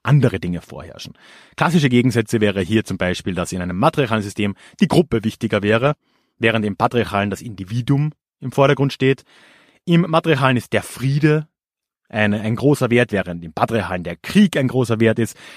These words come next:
Und dann, das haben wir schon angesprochen, im matriarchalen herrscht die Polygamie vor, während im patriarchalen die Monogamie vorherrscht. Und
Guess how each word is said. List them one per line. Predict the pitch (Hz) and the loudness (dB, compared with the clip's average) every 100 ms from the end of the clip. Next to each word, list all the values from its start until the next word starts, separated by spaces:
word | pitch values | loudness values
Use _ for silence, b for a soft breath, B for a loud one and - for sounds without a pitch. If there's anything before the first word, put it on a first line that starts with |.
| B | B
Und | 143 135 | -4 2
dann, | 127 143 | 2 2
das | 131 110 | -2 -4
haben | |
wir | 98 | -6
schon | 95 | -4
angesprochen, | 98 101 - 98 107 | -6 -6 -6 -10 -10
im | 101 | -8
matriarchalen | 98 110 107 87 98 98 - b | -6 -4 -6 -4 -4 -4 -8 b
herrscht | 98 92 | -6 -6
die | 101 | -8
Polygamie | - 175 190 143 131 127 | 0 4 4 4 2 2
vor, | - 110 101 b b b | 0 0 0 b b b
während | 92 87 | -6 -6
im | 87 87 82 | -10 -14 -12
patriarchalen | - 107 104 90 90 87 87 87 | -6 -6 -4 -6 -8 -8 -10 -10
die | 95 | -8
Monogamie | 95 131 151 101 92 | 0 4 4 2 -2
vorherrscht. | 82 76 71 - - - b b b b b b | -6 -14 -18 -18 -20 -20 b b b b b b
Und | - 180 185 - 143 | 2 6 6 2 -14